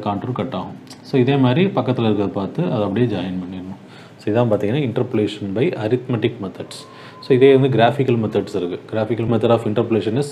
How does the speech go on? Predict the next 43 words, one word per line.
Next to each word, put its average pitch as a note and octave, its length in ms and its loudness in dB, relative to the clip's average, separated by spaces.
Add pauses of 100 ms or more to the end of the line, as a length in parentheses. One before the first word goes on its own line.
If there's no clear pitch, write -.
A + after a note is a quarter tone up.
simpler A#2+ 400 4
as - 80 -2 (120)
compared A2+ 340 0
to A2+ 100 4
the G2+ 80 2
arithmetic A2 440 0 (100)
method G2+ 300 -2 (360)
and A2 200 -4
also A2+ 220 2
the A#2 180 0
results C#3+ 340 2
obtained G#2+ 300 -2
are C#3 80 0
accurate. G2 380 -6 (420)
Out A#2 180 -2
of B2+ 100 4
the A#2 120 2
several B2 280 4
graphical G#2+ 400 2
method, G2+ 280 0
the A2+ 220 0
most B2 200 -2 (260)
common A2 280 -2
is C3 140 -4 (120)
given F#2 180 -2 (100)
here. F#2 160 -6 (1400)
So - 140 -4
இந்த A#2+ 120 2
மாதிரி B2 220 4
வரிசையா A#2+ 320 4
வந்து B2 180 2
அந்த G#2+ 140 0
நம்ம G2 200 0
என்னென்ன A#2 380 0 (140)
கான்டூர் G#2+ 320 2
எடுத்தோமோ, G2 380 -2 (440)
அது G#2 140 2
வந்து A#2 180 2
இப்போ A2+ 120 -2 (560)
ஹரிசாண்டல் B2+ 520 6
ஸ்ட்ரைப்ஸா G#2+ 400 2
வந்து G#2 160 2
வரைஞ்சிக்கணும். F#2 480 0